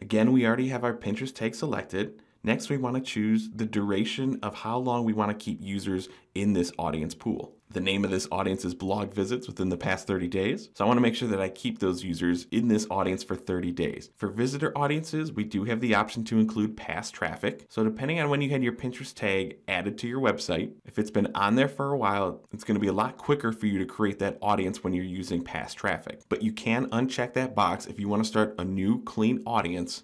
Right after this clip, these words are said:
if that makes sense for whatever campaign you're trying to run. Now let's look at adding filters to this audience. And this will help us make our audience more specific to a certain subset of users. The first one is event, and I have some options right here. There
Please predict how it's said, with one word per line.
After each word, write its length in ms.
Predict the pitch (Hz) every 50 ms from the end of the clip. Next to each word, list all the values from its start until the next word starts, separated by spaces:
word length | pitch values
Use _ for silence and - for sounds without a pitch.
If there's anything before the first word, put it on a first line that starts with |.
| _ _
if 140 | 110 110
that 180 | 110 110 101 -
makes 220 | - 98 92 -
sense 160 | - 117 98 -
for 140 | - 104
whatever 320 | 95 95 90 92 92 95 92
campaign 420 | - - 90 90 90 - 90 78
you're 100 | 78 80
trying 240 | 80 - 82 73 65
to 80 | 67 76
run. 260 | 76 - - - - - _ _ _ _ _ _ _ _
Now 220 | 107 101 104 139
let's 220 | 170 180 160 156 -
look 160 | 143 135 131
at 180 | 120 104 - -
adding 280 | 104 98 95 101 104
filters 500 | 101 - - 139 123 110 - 82 76 73
to 100 | - -
this 220 | 76 - 69 - -
audience. 520 | - 64 53 - 50 50 - - - - _ _ _ _ _ -
And 80 | 104
this 140 | 127 160 160
will 80 | 165 147
help 220 | 127 135 135 127
us 100 | 117 -
make 180 | 113 107 110 110
our 140 | 107 - -
audience 440 | 98 101 98 101 95 95 95 - -
more 200 | 95 98 98 104
specific 600 | 110 - - 110 - - 98 - 104 98 - -
to 120 | - 95
a 60 | 92
certain 240 | - - 107 - -
subset 460 | 92 - - 95 92 95 - 98 76
of 120 | 71 - -
users. 480 | 98 104 104 - - - - - - - _ _ _ _
The 180 | - 110 107 104
first 320 | - - 123 143 143 -
one 160 | - 165 175 -
is 200 | - 127 131 151
event, 420 | 151 131 117 95 101 - - - - _
and 100 | 104 98
I 60 | 92
have 260 | 92 - 107 98 110
some 160 | - 139 131 -
options 440 | - 104 104 110 - - 131 127 120
right 160 | 120 127 -
here. 320 | - 98 92 95 120 - - _ _ -
There 260 | 107 117 120 -